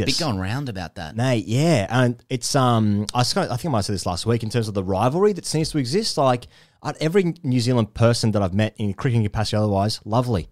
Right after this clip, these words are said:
Speaker 2: Seemed really nice. But then, uh, there's this, it, look, it could just be online and not indicative of any way, but I just see some
Speaker 1: No,
Speaker 2: fucking
Speaker 1: online's always a good indicator
Speaker 2: Oh,
Speaker 1: of
Speaker 2: yeah, of
Speaker 1: society.
Speaker 2: <laughs> Yeah,
Speaker 1: So
Speaker 2: exactly.
Speaker 1: forget, forget that.
Speaker 2: It's a fantastic barometer.
Speaker 1: Yes.
Speaker 2: Um,
Speaker 1: And usually brings out the best in people.
Speaker 2: Best in people.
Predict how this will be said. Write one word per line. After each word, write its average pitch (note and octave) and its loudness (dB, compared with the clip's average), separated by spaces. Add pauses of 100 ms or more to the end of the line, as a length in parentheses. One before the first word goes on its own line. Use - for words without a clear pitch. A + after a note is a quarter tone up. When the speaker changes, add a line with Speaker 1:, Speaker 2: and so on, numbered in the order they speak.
Speaker 2:
Seemed A#2+ -2
really A2+ 4
nice. A2 2
But A2 -6
then, C3 2
uh, C3 2
there's B2 0
this, B2+ 0 (320)
it, D3+ -2
look, B2+ 0
it A#2+ -4
could E3 0
just C3 -4
be A#2+ -2
online F#2+ 0
and F#2+ -2
not G#2 2
indicative F#2 -2
of E2+ -12
any F#2+ 0
way, F#2 0
but G#2+ 2
I A2 4
just D#3 -2
see F3 0
some C#3 -2
Speaker 1:
No, G#2+ -4 (100)
Speaker 2:
fucking F#3+ 4
Speaker 1:
online's F#3 2
always C#3+ 2
a A2+ -4
good B2 -2
indicator B2 2
Speaker 2:
Oh, G3 8
Speaker 1:
of E3+ 6
Speaker 2:
yeah, D#3 6
of G2+ 2
Speaker 1:
society. - 4
Speaker 2:
<laughs> - -10 (500)
Yeah, C#3 -2
Speaker 1:
So B2+ -2
Speaker 2:
exactly. B2+ 2
Speaker 1:
forget, A#2 4
forget D3+ 0
that. G#2+ 0
Speaker 2:
It's D#3+ 2
a D3+ 4
fantastic D3+ 2
barometer. A2 4 (100)
Speaker 1:
Yes. G#2+ -4 (240)
Speaker 2:
Um, A#2 4
Speaker 1:
And C#3 0
usually F3 0
brings C3 -2
out C#3 -4
the G2+ -8
best A#2 -2
in G2 -4
people. A#2+ -2
Speaker 2:
Best C3 4
in A#2 4
people. F#2+ -2